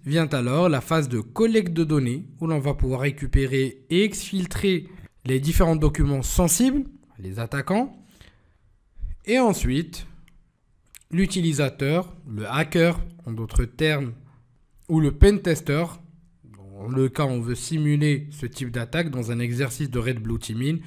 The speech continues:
peut télécharger tranquillement les différentes données sur les serveurs distants et donc exfiltrer ces dernières. Généralement, c'est des groupes qui sont structurés, extrêmement pointus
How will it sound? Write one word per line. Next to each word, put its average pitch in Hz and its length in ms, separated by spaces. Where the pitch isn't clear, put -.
peut 202 160
télécharger 160 720
tranquillement 175 680
les 131 160
différentes 143 520
données 123 380
sur 190 520
les 160 160
serveurs 143 440
distants 123 560
et 135 80
donc 123 280
exfiltrer 143 840
ces - 240
dernières. 110 640
Généralement, 220 880
c'est 170 220
des 156 180
groupes 226 420
qui 139 140
sont 139 180
structurés, 202 840
extrêmement 214 580
pointus 190 640